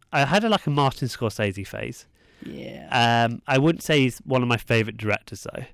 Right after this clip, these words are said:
Speaker 2: Mm-hmm.
Speaker 1: I like, I liked, I had a Stanley Kubrick phase, but again, I wouldn't say he's one of my favourite directors, but I found him interesting as a director.
Speaker 2: Mm-hmm.
Speaker 1: Um, I did study Edgar Wright for a bit as well.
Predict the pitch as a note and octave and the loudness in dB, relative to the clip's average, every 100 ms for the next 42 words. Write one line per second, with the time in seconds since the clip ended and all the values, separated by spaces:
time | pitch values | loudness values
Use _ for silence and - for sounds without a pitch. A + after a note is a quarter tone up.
0 | _ _ _ - - - - - A#2+ A#2 | _ _ _ -16 -14 -12 -12 0 2 4
1 | C#3+ D3+ - _ - _ _ - _ _ | 4 2 0 _ -20 _ _ -20 _ _
2 | _ C3+ C3+ D#3 - - - C3+ B2 C#3 | _ -2 2 2 0 -12 -12 -6 -2 0
3 | - D#3 D3 B2+ - C3+ A#2 - - - | 0 2 2 0 2 2 2 -4 -12 -2
4 | A#2 D3 C#3+ - - - - B2+ C3+ C3+ | 2 2 0 -8 -10 -8 0 2 4 4
5 | C3 C3+ C#3+ C3 B2+ A#2+ B2 A#2 - B2 | 6 2 0 0 2 2 2 0 2 2
6 | B2 A#2+ A#2+ C3+ C3+ B2 - C3+ B2 A#2 | 2 2 0 0 0 0 0 0 2 0
7 | A#2 - G#2+ - G#2+ G#2 G#2 G#2+ - - | 0 -2 -4 -2 -4 -2 -2 -2 -2 -6
8 | B2 _ - C#3+ E3+ _ _ _ - A#2+ | -10 _ -10 -10 -10 _ _ _ -2 2
9 | A2+ A#2 A#2 A#2+ A#2 A2+ G#2+ _ _ _ | 4 4 4 2 0 -8 -10 _ _ _
10 | _ _ _ - _ - - _ _ _ | _ _ _ -20 _ -20 -20 _ _ _
11 | _ C3+ B2+ D#3+ - - D#3 D3 C3+ C3+ | _ 2 4 4 0 -4 0 2 4 2
12 | - B2+ A#2 B2 - - C#3+ D#3+ E3 D#3 | 2 2 4 4 2 0 2 4 2 0
13 | A#2 A#2 D#3+ F#3 | 0 2 2 0